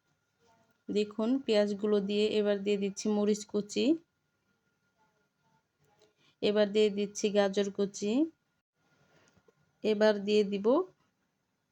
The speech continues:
বিটরুট কুচি। বিটরুট সবজিটা দেখতে যেমন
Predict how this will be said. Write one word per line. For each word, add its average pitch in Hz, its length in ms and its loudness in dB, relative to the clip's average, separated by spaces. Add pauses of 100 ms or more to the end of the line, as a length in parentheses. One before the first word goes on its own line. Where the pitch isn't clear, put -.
(920)
বিটরুট 214 640 0
কুচি। 202 360 -2 (720)
বিটরুট 247 680 2
সবজিটা 220 640 2 (180)
দেখতে 208 400 0
যেমন 226 300 2